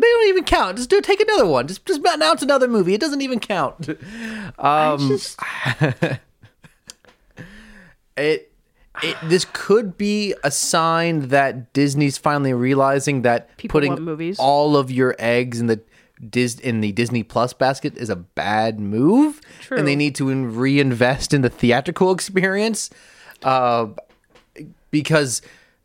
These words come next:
Speaker 1: another thing that's kind of similar and that might point to that is they're also re-releasing the last three or four Pixar films in theaters. That, the ones that didn't get released in theaters.
Speaker 2: Yep.
Speaker 1: Uh,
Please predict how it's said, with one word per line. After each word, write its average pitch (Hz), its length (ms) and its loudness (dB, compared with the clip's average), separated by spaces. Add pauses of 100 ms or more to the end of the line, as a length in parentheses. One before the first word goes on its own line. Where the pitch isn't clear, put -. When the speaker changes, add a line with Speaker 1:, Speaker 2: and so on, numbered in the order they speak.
(320)
Speaker 1:
another 156 240 2
thing 160 280 0
that's 127 120 0
kind 135 160 0
of 113 80 -2
similar 147 1000 2
and 120 300 0
that 117 220 0
might 117 220 -4
point 127 160 -2
to 123 60 -8
that 120 100 2
is 113 120 -4
they're 120 120 2
also 131 300 2
re-releasing 123 840 -2
the 107 60 -2
last 113 420 0
three 107 520 -4 (460)
or 113 80 -4
four 120 340 0
Pixar - 580 -2
films 71 480 -6
in 101 140 -10
theaters. - 540 -12
That, 113 240 -4
the 139 80 2
ones 156 160 2
that 120 120 -2
didn't 165 220 0
get 135 140 -2
released 113 260 -6
in 104 80 -10
theaters. 92 300 -12 (180)
Speaker 2:
Yep. 180 240 -8
Speaker 1:
Uh, 98 480 0